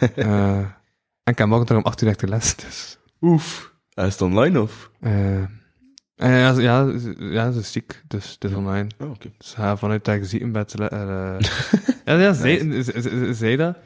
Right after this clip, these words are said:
Speaker 1: Ze,
Speaker 2: Nee.
Speaker 1: eh, nee, nee, nee, het is een opdracht,
Speaker 2: Hm.
Speaker 1: maar als ze vragen hebt,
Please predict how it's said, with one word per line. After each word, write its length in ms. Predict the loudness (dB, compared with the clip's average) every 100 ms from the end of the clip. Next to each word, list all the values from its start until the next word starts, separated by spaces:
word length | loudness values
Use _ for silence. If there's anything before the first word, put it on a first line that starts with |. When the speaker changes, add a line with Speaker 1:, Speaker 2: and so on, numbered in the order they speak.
| _ _ _
Speaker 1:
Ze, 120 | -4
Speaker 2:
Nee. 180 | 0 2
Speaker 1:
eh, 40 | 4
nee, 80 |
nee, 200 | 4 6
nee, 200 | 6 4
het 100 | 2
is 80 | 2
een 140 | 2 0
opdracht, 580 | 0 4 2 0 -20 _ _
Speaker 2:
Hm. 80 | -2
Speaker 1:
maar 100 | 2
als 140 | 2 2
ze 120 | -2
vragen 460 | 0 2 4 4
hebt, 340 | 4 2 -4